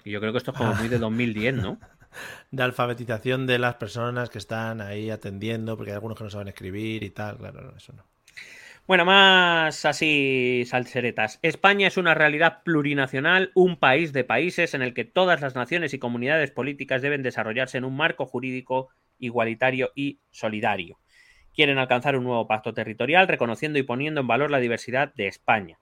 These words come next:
Speaker 1: Eh, en cualquier caso, en Sumar, que yo sepa, han negado que esto signifique realizar un referéndum. Aclaran en la siguiente propuesta, o en una propuesta posterior,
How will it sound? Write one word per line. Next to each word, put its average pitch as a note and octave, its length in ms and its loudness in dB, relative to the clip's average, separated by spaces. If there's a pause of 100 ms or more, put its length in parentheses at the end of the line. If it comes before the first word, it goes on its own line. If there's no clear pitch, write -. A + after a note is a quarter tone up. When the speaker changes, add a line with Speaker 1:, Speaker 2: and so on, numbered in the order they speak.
(640)
Speaker 1:
Eh, B2+ 340 0
en B2 100 -6
cualquier B2 240 0
caso, C#3 180 -2
en D3+ 60 -4
Sumar, C#3 380 2
que A#2+ 140 0
yo B2 100 2
sepa, C3+ 340 0
han B2+ 160 0
negado B2 320 2
que A#2+ 60 -4
esto A2+ 160 -6
signifique A#2+ 460 -6
realizar A#2 340 -6
un B2+ 100 -6
referéndum. D3+ 600 -2
Aclaran B2 500 2
en A2+ 120 -8
la A2 100 -2
siguiente B2+ 340 -4
propuesta, C#3+ 640 -2 (340)
o A2+ 140 -6
en A2+ 80 -4
una B2 180 -2
propuesta B2 400 -4
posterior, C3+ 540 -2